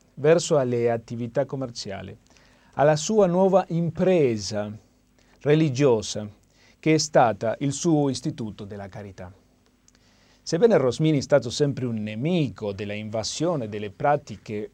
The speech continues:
economiche negli altri campi della vita, infatti una parte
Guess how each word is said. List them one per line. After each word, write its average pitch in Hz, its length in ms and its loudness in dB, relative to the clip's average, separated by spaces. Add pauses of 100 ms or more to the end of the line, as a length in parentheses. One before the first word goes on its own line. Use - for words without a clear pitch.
economiche 110 1080 -8
negli 113 240 -4
altri 139 320 0
campi 135 380 -4
della 123 200 -6
vita, 92 400 -14 (600)
infatti 117 480 0
una 107 140 -6
parte 110 500 -4